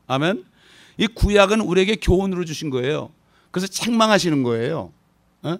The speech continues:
이걸 지키면은 축복이고 안 지키면 책망을 받는 거야. 이건 똑같은 거예요. 구원은 받았을지라도 우리가 육신으로 사는 동안이 그렇습니다. 이걸 잘 알아야 돼. 우리는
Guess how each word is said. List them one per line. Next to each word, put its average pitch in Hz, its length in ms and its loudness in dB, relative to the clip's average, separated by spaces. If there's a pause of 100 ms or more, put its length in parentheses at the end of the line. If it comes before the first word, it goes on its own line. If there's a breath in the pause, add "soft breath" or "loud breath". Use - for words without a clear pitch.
이걸 185 220 2
지키면은 185 760 0
축복이고 165 460 -6
안 135 200 -4
지키면 143 300 -6
책망을 208 380 -10
받는 127 260 -10
거야. 82 240 -16
이건 156 160 -4
똑같은 175 380 -6
거예요. 143 80 0
구원은 170 320 -2
받았을지라도 143 880 0 (320 loud breath)
우리가 185 260 2
육신으로 180 460 -2
사는 160 260 0
동안이 151 220 2
그렇습니다. 123 580 -2
이걸 151 160 -2
잘 - 260 -8
알아야 165 220 0
돼. 160 220 -6
우리는 208 320 0